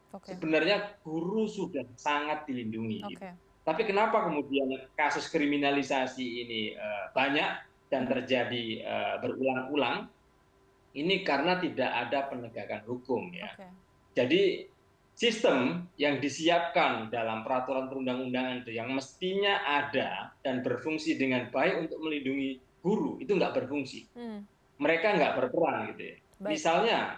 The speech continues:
Speaker 2: dari level yang paling bawah, misalnya di sekolah, itu ada T P P K, ya,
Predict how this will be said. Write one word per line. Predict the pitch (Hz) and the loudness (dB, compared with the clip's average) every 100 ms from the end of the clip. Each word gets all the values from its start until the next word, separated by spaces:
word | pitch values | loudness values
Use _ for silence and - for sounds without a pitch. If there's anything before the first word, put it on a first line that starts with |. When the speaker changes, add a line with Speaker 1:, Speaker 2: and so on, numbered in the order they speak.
| - _ _ _ _ _ _ - | -14 _ _ _ _ _ _ 0
Speaker 2:
dari | 151 190 | 2 4
level | 214 196 220 214 | 4 4 4 2
yang | 180 | 2
paling | 175 170 175 | 2 0 2
bawah, | 151 190 170 | 2 2 0
misalnya | 151 165 143 | -4 -6 -8
di | - | -6
sekolah, | 185 143 98 90 - | 0 0 0 -6 -10
itu | - | -6
ada | 185 151 165 165 - _ - | -4 -2 -2 -4 -14 _ -6
T | 175 | -4
P | 180 175 180 | -2 -4 -2
P | 180 | -4
K, | 185 127 90 - | -2 -4 -4 -8
ya, | - | -14